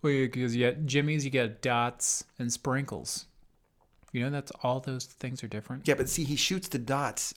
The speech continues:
Speaker 2: out of the back when he
Speaker 1: As a
Speaker 2: rescues the
Speaker 1: diversion?
Speaker 2: children as a diversion. It's kinda like a James Bond vehicle. And he's got, uh, waffle cone, uh, torpedoes
Speaker 1: Actually, this
Speaker 2: and
Speaker 1: is the
Speaker 2: missiles.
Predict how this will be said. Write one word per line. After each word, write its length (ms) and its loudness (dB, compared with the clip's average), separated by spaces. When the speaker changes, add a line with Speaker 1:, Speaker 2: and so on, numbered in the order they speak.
Speaker 2:
out 140 4
of 60 -6
the 60 -4
back 540 -2
when 140 0
he 40 4
Speaker 1:
As 120 8
a 20 10
Speaker 2:
rescues 200 6
the 40 8
Speaker 1:
diversion? 240 4
Speaker 2:
children 300 2
as 120 -2
a 40 -2
diversion. 320 0
It's 100 -8
kinda 140 0
like 160 -2
a 40 -4
James 320 -2
Bond 540 -4
vehicle. 420 -10
And 120 0
he's 80 -4
got, 280 2
uh, 280 0
waffle 340 2
cone, 360 -2
uh, 240 -2
torpedoes 180 2
Speaker 1:
Actually, 520 6
this 180 6
Speaker 2:
and 80 4
Speaker 1:
is 80 4
the 60 2
Speaker 2:
missiles. 20 -2